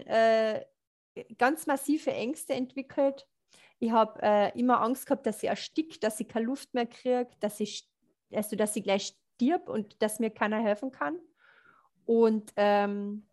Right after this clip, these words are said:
hab das eigentlich dann ewig lang mit mir mitgeschleppt. Dann sind auch noch so andere Sachen dazugekommen. Ich war auch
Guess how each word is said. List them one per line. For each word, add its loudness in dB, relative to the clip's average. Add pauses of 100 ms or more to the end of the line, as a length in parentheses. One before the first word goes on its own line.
hab -2
das -2
eigentlich -2
dann 0 (340)
ewig 0
lang 4
mit -4
mir 0
mitgeschleppt. -6 (380)
Dann 2
sind 0
auch -2
noch -2
so -2 (420)
andere 0
Sachen 4
dazugekommen. -2
Ich -2
war 4
auch 4